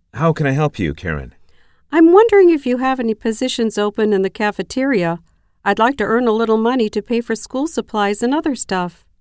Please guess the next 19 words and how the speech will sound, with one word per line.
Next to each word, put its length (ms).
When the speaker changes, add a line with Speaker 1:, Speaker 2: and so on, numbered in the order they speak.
Speaker 1:
We've 240
got 320
plenty 300
of 100
openings 500
in 100
the 100
kitchen 640
or 200
cleaning. 540
Speaker 2:
That's 280
great. 460
Can 120
I 100
fill 240
out 140
an 140
application 600
form? 400